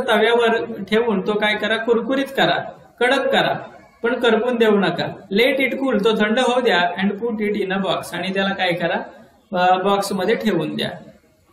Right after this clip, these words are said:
पुढे त्यानंतर काय करा, तिसरा जो पार्ट आहे त्याचं काय करायचं आहे पहा. If possible, put the third piece in a box and put it in the fridge. तिसरा जो, अ, पीस आहे त्याला काय करा, बॉक्समध्ये ठेवा, डब्यामध्ये ठेवा आणि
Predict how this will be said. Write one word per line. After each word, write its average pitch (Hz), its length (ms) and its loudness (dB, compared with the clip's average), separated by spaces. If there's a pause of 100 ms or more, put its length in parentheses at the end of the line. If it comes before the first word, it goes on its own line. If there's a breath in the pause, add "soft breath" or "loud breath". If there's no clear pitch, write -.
(180)
पुढे 247 300 2
त्यानंतर 269 440 2
काय 247 220 2
करा, 214 420 0 (260)
तिसरा 247 300 2
जो 262 140 4
पार्ट 220 320 4
आहे 202 180 2
त्याचं 208 260 -2
काय 214 180 0
करायचं 180 400 0
आहे 170 180 -2
पहा. 175 300 -4 (460 loud breath)
If 269 160 -2
possible, 226 760 2
put 240 260 -2
the 226 260 2
third 247 180 2
piece 190 680 0
in 202 80 0
a 214 100 0
box 180 520 0
and 196 100 0
put 226 300 -2
it 185 240 0
in 165 100 -4
the 165 180 -2
fridge. - 400 -12 (1000 soft breath)
तिसरा 269 360 2
जो, 240 460 2
अ, 202 40 0
पीस 226 300 -2
आहे 202 200 4
त्याला 226 280 0
काय 214 220 2
करा, 208 240 0
बॉक्समध्ये 214 560 0
ठेवा, 190 400 0
डब्यामध्ये 208 420 0
ठेवा 208 260 0
आणि 180 220 -2